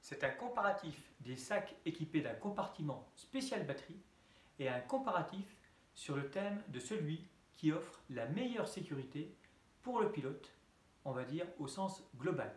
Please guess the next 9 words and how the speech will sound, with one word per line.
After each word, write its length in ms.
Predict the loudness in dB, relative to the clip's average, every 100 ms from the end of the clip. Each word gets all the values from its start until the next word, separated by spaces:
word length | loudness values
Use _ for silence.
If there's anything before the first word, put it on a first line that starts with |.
| -14 -20 -20 -20 -20 -20 -20 -12
Donc 260 | -8 -6 -8 -14
sécurité 800 | -14 -2 0 2 2 2 2 -2 -4 -16 -20 -20 _
en 140 | 4 6
utilisation 560 | 4 2 2 0 -4 -6 -12 -20 -20 0
par 100 | 4
rapport, 380 | 4 4 4 4
on 60 |
va 100 | 2
dire, 240 | 2 0